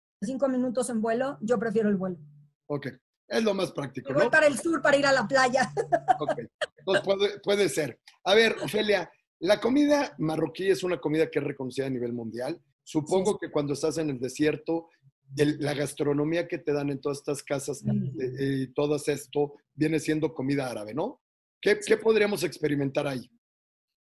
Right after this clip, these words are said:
Speaker 1: Bueno, obviamente los tipos de aceitunas, el tallín, que es, el tallín es esta ollita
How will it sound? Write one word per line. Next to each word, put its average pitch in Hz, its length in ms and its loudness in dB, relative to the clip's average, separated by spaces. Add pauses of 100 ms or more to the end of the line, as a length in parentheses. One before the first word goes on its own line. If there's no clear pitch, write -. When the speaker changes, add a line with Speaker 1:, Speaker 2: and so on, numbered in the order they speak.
Speaker 1:
Bueno, 571 300 2 (100)
obviamente 285 640 4
los 247 220 0
tipos 226 280 -2
de 226 60 0
aceitunas, 247 920 0
el 220 200 -2
tallín, 285 1120 2
que 233 220 2
es, 233 100 2 (140)
el 269 240 -2
tallín 302 420 0 (100)
es 571 120 2
esta 453 240 0 (160)
ollita 247 800 2